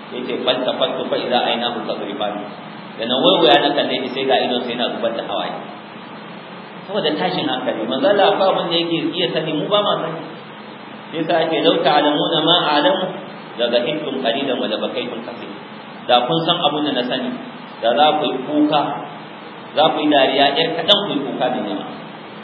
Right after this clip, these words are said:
Saboda haka halin alƙiyama, inda za a hasko mana a wata, a majigi ko a talabijin, da kowa sai ya faɗi a suma. Amma mu ji tsoron Allah, Allah ya ba mu labari kuma labarin sa gaskiya ne.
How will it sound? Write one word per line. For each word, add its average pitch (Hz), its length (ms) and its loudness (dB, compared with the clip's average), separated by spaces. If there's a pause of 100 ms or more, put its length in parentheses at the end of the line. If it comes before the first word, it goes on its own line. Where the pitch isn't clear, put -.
(340)
Saboda 147 240 4
haka 143 180 4 (140)
halin 175 480 6
alƙiyama, 127 600 2 (840)
inda 160 320 2
za 156 100 6
a 123 220 2
hasko 160 480 -4
mana 160 320 2
a - 80 -2
wata, 135 240 2
a 127 160 2
majigi 143 640 4
ko 160 160 4
a 156 80 2
talabijin, 127 560 -2 (640)
da 113 240 2
kowa 139 160 4
sai 143 160 2
ya 139 80 4
faɗi 139 260 0
a 104 80 -2
suma. - 300 -6 (1400)
Amma 113 240 -4
mu 131 80 -2
ji 135 160 -4
tsoron 117 240 0
Allah, 117 320 2
Allah 135 160 4
ya - 20 2
ba 135 140 2
mu 135 100 0
labari 123 460 4
kuma 131 160 0
labarin 120 480 2
sa 123 80 -4
gaskiya 107 400 -4
ne. - 160 -6